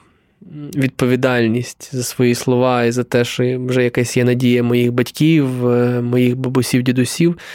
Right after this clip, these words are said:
вона все-таки перемогла мене тоді. Я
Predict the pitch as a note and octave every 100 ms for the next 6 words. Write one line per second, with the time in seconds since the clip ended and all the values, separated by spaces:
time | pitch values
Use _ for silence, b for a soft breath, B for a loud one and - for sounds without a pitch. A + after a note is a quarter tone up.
0 | B B C3+ C3 C#3 - C#3 C3+ - B2+
1 | C3 - _ _ C#3 C3 C3 B2+ B2+ A#2
2 | A2 G#2 - A#2 C#3+ _ b b b b
3 | b b _ B2 B2 A#2+ A#2+ A#2